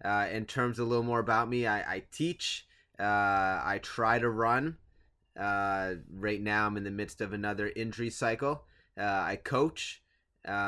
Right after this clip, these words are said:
I've got, I'm married to a, a wonderful woman. I have an, an awesome four-year-old son. And, uh, yeah, that, that's a general piece of, of kind of who I am.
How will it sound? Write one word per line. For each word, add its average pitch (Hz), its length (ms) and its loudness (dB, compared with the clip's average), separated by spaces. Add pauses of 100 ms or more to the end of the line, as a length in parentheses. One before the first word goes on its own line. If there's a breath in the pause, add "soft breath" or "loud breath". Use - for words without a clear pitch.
(180)
I've 98 240 -4
got, 107 420 0 (140)
I'm 104 240 -4
married 110 380 0
to 113 400 0
a, 104 180 4
a 104 160 -2
wonderful 110 480 0
woman. 117 400 0
I 98 200 -2
have 95 340 -4
an, 95 320 -6
an 104 180 -8
awesome 107 380 -4
four-year-old 104 680 0
son. 147 400 2 (1400 soft breath)
And, 107 460 -2
uh, 104 380 0 (2250)
yeah, 131 160 0
that, 120 320 -4
that's 117 240 -2
a 117 80 -4
general 120 640 2
piece 123 380 -6
of, 123 180 0
of 113 180 -4
kind 123 180 0
of 123 80 -2
who 131 160 -2
I 131 120 2
am. 139 280 0